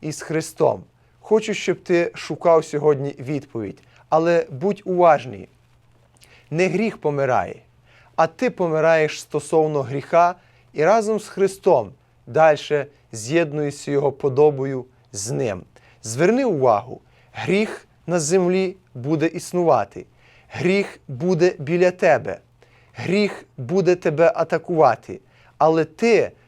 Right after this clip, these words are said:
стосовно нього вже не активний. Ти не відповідаєш його запросам. Ти помер і похоронив себе стосовно гріха. Ти з'єднався з Христом. Тут починається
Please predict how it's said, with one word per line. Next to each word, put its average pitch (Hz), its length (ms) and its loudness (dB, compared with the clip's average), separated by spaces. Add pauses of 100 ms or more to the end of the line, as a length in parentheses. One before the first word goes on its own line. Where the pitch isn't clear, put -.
стосовно 190 760 0
нього 151 400 0
вже 147 240 0
не 165 280 0
активний. 135 720 -2 (420)
Ти 190 320 4
не 185 320 0
відповідаєш 180 880 0
його 160 280 0
запросам. 139 680 -2 (480)
Ти 190 340 6 (100)
помер 180 520 0 (320)
і 170 100 -6
похоронив 170 760 0
себе 160 480 2 (320)
стосовно 147 840 0 (280)
гріха. 127 500 -2 (400)
Ти 175 180 0
з'єднався 147 720 0
з - 100 -16
Христом. 139 640 -4 (380)
Тут 214 280 -4
починається 143 880 0